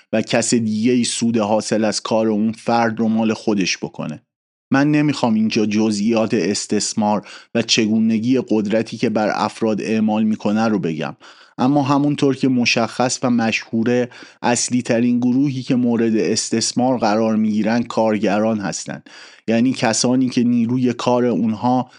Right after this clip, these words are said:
سبب تولید کالا یا ارائهٔ خدماتی می‌شه،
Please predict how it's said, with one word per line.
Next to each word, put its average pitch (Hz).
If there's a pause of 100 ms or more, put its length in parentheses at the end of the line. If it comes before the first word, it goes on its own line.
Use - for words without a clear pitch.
(120)
سبب 117
تولید 120
کالا 113 (220)
یا 110
ارائهٔ 110
خدماتی 117
می‌شه، 104